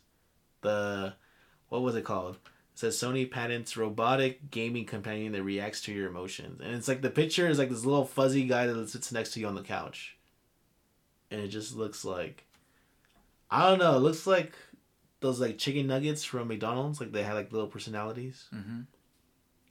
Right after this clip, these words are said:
Speaker 1: Looks kinda funny. I wonder who the guy is who's responsible for drawing all these patent <laughs> applications. He's like, "Last time you had me draw a fuzzy guy, now you want me to draw a banana."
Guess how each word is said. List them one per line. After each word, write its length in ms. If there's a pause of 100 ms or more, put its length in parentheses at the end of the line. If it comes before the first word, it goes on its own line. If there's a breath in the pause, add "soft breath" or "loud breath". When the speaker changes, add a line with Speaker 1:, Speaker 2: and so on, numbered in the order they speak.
(140)
Speaker 1:
Looks 160
kinda 180
funny. 380 (420)
I 40
wonder 180
who 160
the 100
guy 260
is 240
who's 160
responsible 420
for 200 (520 loud breath)
drawing 500
all 220
these 200
patent 460
<laughs> 20
applications. 1080
He's 120
like, 160 (680 loud breath)
"Last 180
time 120
you 60
had 80
me 80
draw 240
a 40
fuzzy 240
guy, 160
now 100
you 80
want 140
me 60
to 40
draw 180
a 40
banana." 500